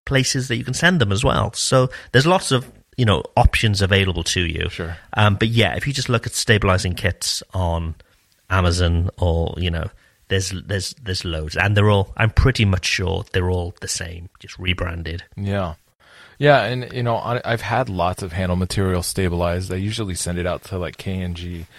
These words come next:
Speaker 2: down in
Speaker 1: Hmm.
Speaker 2: Arizona. They do a really great job. Um, there are various, i-, it's, at least here in the United States, there's at least two or three different companies, but there's so many people. A-, a-, and I thought I wanted to get into it, and I was like, "Oh, I'm gonna save so much money," but I realized that I'm spending so much time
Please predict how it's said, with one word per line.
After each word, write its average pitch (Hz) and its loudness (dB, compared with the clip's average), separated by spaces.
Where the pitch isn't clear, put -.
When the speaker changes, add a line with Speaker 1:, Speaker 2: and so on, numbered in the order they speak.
Speaker 2:
down 85 -2
in 85 -4
Speaker 1:
Hmm. 69 -6
Speaker 2:
Arizona. 85 -2
They 98 -6
do 90 -6
a 82 -6
really 82 -8
great 80 -12
job. 73 -6
Um, 80 -6
there 98 -2
are 92 -4
various, 85 -6
i-, 113 -6
it's, 90 -8
at 101 -6
least 95 -6
here 101 -4
in 85 -4
the 82 -6
United 82 -8
States, 82 -10
there's 98 -8
at 107 -8
least 95 -8
two - -6
or 98 -2
three 87 -10
different 80 -12
companies, 76 -12
but 107 -6
there's 127 -2
so 139 -2
many 156 -2
people. 80 -8
A-, 156 2
a-, 147 0
and 131 4
I 135 4
thought 131 4
I 113 4
wanted 110 2
to 95 -4
get 92 -2
into 104 -2
it, 82 -4
and 82 -6
I 90 -4
was 85 -6
like, 82 -12
"Oh, 113 -6
I'm 107 -4
gonna 98 -2
save 107 -2
so 107 -4
much 95 -6
money," 101 -2
but 92 -6
I 92 -4
realized 95 -2
that 92 -4
I'm 95 -6
spending 101 -4
so - -4
much 101 -4
time 92 -4